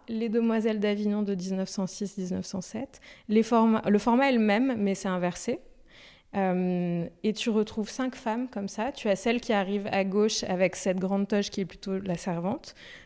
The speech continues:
Tu retrouves la place centrale des fruits, cette femme qui est assise sur le côté,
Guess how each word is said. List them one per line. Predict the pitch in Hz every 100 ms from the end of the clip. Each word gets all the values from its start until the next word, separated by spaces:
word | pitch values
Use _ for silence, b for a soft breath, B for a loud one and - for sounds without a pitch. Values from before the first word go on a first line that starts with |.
| -
Tu | 240
retrouves | 240 240 - 233
la | 233 254
place | 254 254 -
centrale | 240 214 - 214
des | 196 196
fruits, | - - 208 339 B B B B -
cette | - 262 262
femme | - 240 240
qui | -
est | 214
assise | 196 190 220 214
sur | - 196
le | 196
côté, | 190 196 - 233